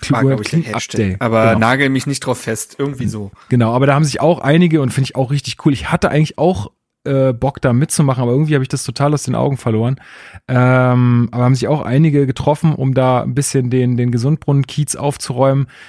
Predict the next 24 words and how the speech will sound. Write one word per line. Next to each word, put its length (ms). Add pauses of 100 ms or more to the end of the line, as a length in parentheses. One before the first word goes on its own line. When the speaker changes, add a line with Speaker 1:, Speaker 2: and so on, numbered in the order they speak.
Speaker 1:
Fand 180
ich 80
auch 80
eine 100
super 280
Aktion, 340
waren 140
auch 140
echt 200
viele 240
Leute. 520 (520)
Ähm, 480
also 240
auch 120
da 420
ein 160
herzliches 420
Dankeschön. 640 (760)
Und 300
ja, 120
also 180
da 60
passiert 360
viel 460